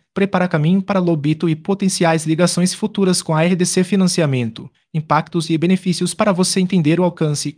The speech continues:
o projeto não depende apenas de investimento público. Credores internacionais apoiam o financiamento, com participação do governo angolano.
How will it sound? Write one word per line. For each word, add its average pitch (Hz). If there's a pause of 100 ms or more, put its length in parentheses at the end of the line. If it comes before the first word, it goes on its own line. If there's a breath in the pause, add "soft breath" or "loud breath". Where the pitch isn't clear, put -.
o 151
projeto 165
não 175
depende 160
apenas 175
de 151
investimento 160
público. 147 (200)
Credores 170
internacionais 165
apoiam 165
o 185
financiamento, 160 (280)
com 170
participação 190
do 175
governo 160
angolano. 147